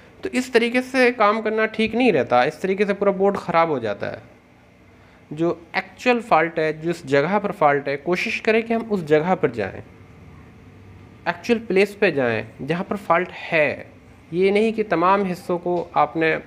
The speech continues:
disturb कर दिया और अननेसेसरी आपने आईसी को निकाला फिर वहाँ लगाया, तो ये ठीक नहीं है। तो इसके लिए क्या है कि,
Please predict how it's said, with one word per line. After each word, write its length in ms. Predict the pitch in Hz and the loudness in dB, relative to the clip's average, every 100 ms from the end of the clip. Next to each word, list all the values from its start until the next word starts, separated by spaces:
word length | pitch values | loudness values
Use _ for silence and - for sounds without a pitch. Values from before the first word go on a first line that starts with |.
| - - - - - | -16 -20 -20 -16 -10
disturb 360 | - - 160 135 | -6 -2 -2 0
कर 120 | 113 | -2
दिया 300 | 110 110 113 - - - - - - - - - 131 | 0 -2 -4 -14 -20 -20 -20 -20 -20 -20 -20 -8 0
और 340 | 127 123 - - - - - 170 | 0 0 -6 -16 -20 -20 -8 -2
अननेसेसरी 580 | 202 202 196 196 220 196 | -2 -2 -4 -6 -2 2
आपने 260 | 170 175 | 2 0
आईसी 260 | 170 165 180 | -2 -2 -4
को 100 | 175 | -2
निकाला 460 | 156 143 147 156 151 | 0 2 4 4 2
फिर 200 | - 151 | 0 -4
वहाँ 180 | 151 143 | -2 -2
लगाया, 460 | 135 127 135 135 | 0 0 2 2
तो 200 | 135 156 | -2 -8
ये 120 | 160 165 | -6 -4
ठीक 260 | 185 175 | -4 -2
नहीं 180 | 160 135 | 0 0
है। 80 | 98 104 - - - - - - - - - - - - | -2 -10 -18 -16 -16 -16 -20 -20 -20 -20 -20 -20 -16 -10
तो 60 | 226 | -4
इसके 300 | 220 226 240 | -4 -4 -4
लिए 140 | 247 | -4
क्या 220 | 247 214 220 | 0 0 2
है 160 | 226 | -2
कि, 320 | 226 233 226 | 0 2 4